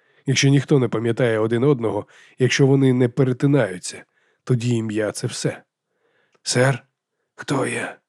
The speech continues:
запитав він, дивлячись на маленький екран і не розуміючи, це був не він.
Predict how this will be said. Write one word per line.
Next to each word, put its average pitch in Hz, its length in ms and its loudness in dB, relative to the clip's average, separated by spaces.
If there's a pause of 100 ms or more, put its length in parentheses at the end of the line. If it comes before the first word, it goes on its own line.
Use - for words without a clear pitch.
(480)
запитав 123 460 2
він, 135 200 4
дивлячись 110 480 -2
на 117 80 -2
маленький 107 420 -6
екран 135 320 -2 (320)
і 123 120 -2
не 127 140 2
розуміючи, 123 640 0
це - 180 -4
був 120 380 2
не 135 200 0
він. 107 260 -6